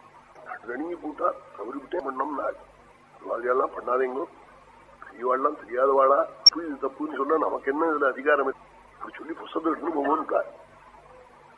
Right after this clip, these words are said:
வைஷாவும் புஸ்தகம் எடுத்துன்னு விட்டார். எல்லாம் சமீப காலத்துல அவன் வித்தியார்த்துக்கு கொஞ்ச நாள் முன்னாடி தான். அவன் என்ன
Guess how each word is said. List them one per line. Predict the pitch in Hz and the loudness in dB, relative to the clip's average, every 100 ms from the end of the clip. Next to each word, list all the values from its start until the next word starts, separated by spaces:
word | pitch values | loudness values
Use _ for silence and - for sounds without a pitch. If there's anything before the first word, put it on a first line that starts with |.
| - | -14
வைஷாவும் | - - 143 170 | -10 -2 0 0
புஸ்தகம் | 139 170 151 | -2 -2 -2
எடுத்துன்னு | 135 151 | -2 -6
விட்டார். | 135 - - - - - - - - - | -6 -6 -8 -10 -20 -20 -20 -20 -20 -20
எல்லாம் | - 117 - | -10 -10 -10
சமீப | 107 120 131 | -14 -8 0
காலத்துல | 135 135 139 123 | 0 0 -2 -2
அவன் | 110 | -2
வித்தியார்த்துக்கு | - - 139 135 - - | -6 -2 2 2 0 -8
கொஞ்ச | 120 117 | -8 -6
நாள் | 107 135 139 | 0 0 0
முன்னாடி | 131 135 | -4 -4
தான். | - - - - - - - - - - - | -4 -8 -8 -18 -20 -20 -20 -20 -20 -20 -14
அவன் | - 107 | -8 -6
என்ன | 135 135 | -6 -6